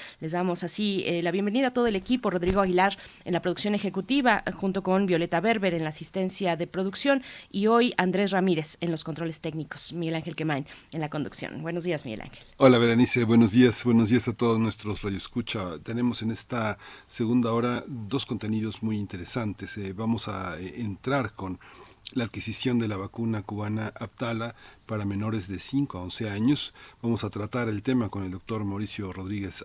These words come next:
Speaker 2: Álvarez, profesor del Departamento de Microbiología de la Facultad de Medicina de la unam, el conductor de Hipócrates dos punto cero, programa sobre medicina e investigación y vocero de la Comisión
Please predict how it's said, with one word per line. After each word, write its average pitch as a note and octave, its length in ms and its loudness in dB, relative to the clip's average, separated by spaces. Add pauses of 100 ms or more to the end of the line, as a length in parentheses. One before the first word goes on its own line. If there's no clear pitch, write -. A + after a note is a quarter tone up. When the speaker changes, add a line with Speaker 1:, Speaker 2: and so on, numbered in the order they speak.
Speaker 2:
Álvarez, G#2+ 460 -4 (260)
profesor G#2 600 -6
del B2 180 -4
Departamento G#2 580 -6
de G2+ 60 -4
Microbiología F#2 560 -6
de C3 60 0
la G#2+ 60 -4
Facultad G2 400 -10
de G2+ 60 -6
Medicina F#2+ 540 -8 (340)
de G#2 80 -6
la G#2 120 -2
unam, C#3 320 4
el B2 200 -4 (160)
conductor A2+ 600 -2
de F#2+ 100 -4
Hipócrates G2 640 -10
dos G2+ 160 -8
punto G2 280 -10
cero, A#2+ 360 -4 (300)
programa G#2 440 -4
sobre G2+ 320 -6
medicina F#2+ 480 -2
e G2+ 60 -4
investigación G2 680 -4
y A#2 60 -4
vocero A#2+ 400 -2
de G#2 80 -4
la F#2 100 -6
Comisión A2 600 -6